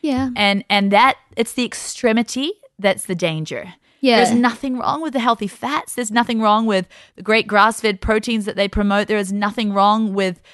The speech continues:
Speaker 2: the very whole food approach to a keto diet. The problem, and this is where I have gone, you know, into the thickets and into the most of the trouble in my life in dietary areas, is the extreme.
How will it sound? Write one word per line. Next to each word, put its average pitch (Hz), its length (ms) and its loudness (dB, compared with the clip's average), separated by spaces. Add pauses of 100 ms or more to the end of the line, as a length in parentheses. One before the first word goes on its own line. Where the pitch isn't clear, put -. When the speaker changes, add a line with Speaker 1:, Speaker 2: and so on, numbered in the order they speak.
(240)
Speaker 2:
the 202 120 2
very 208 460 2 (280)
whole 226 380 4
food 202 280 0
approach - 560 -2
to 185 100 -8
a 185 60 -4
keto 190 340 -4
diet. 165 340 0
The 202 80 -10
problem, 269 640 -4 (340)
and 208 140 -2
this 214 100 -6
is 202 140 -8
where 196 320 2
I 202 160 6
have 196 340 -2 (880)
gone, 190 480 4 (280)
you 202 80 0
know, 180 200 -2
into 196 220 0
the 175 100 -6
thickets - 520 0
and 190 100 -4
into 190 220 -2
the 180 40 -2
most 185 240 0
of 185 60 -8
the 180 60 -6
trouble 185 340 2
in 175 120 -2
my 170 200 2
life 165 440 0 (260)
in 185 100 -4
dietary 180 480 2
areas, 170 380 0
is 170 240 -8
the 180 120 -4
extreme. 165 640 -12